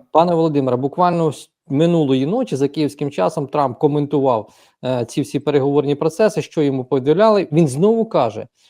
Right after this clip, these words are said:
коли навіть у жовтні, тобто місяць тому, ну, окей, два, каже, міс-, менше, півтора місяця тому спілкувався, каже, я з Зеленським тут, у Білому домі. Це було, якщо не згадує, не зраджує мені пам'ять, чотирнадцятого чи п'ятнадцятого жовтня. Ну, десь в цих числах, сімнадцятого жовтня.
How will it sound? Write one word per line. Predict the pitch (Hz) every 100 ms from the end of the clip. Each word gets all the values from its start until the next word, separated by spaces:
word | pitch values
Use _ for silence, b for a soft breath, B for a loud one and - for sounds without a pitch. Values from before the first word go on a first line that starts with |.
| _
коли | - 156 214
навіть | 202 190 175 -
у | 196
жовтні, | 139 135 170 160 - 127 120 101 113
тобто | 131 113 - 120
місяць | 135 170 - 135 -
тому, | 143 117 113
ну, | 175
окей, | 120 113 107
два, | 110 131 98 - _ _ _
каже, | - 120 120
міс-, | 117 -
менше, | 175 139 101 -
півтора | 127 139 135
місяця | 117 -
тому | 127 120 113
спілкувався, | - 131 143 143 127 127
каже, | 127 127
я | 131 120
з |
Зеленським | 127 160 233 226 - 135
тут, | 117 156 131
у |
Білому | 123 131 131 127
домі. | 120 113
Це | - 196
було, | 151
якщо | 143 -
не | 131 123
згадує, | 156 151 131 123 _ -
не | 143
зраджує | 151 131 135
мені | 147
пам'ять, | 151 190 147
чотирнадцятого | - 165 180 165 - 143
чи | 135
п'ятнадцятого | - 147 135 - 123
жовтня. | 101 - 107 _ _ _ 202
Ну, |
десь | 175 165
в |
цих | 175 147
числах, | 113 - 113
сімнадцятого | 143 170 151 - 117
жовтня. | 113 101 -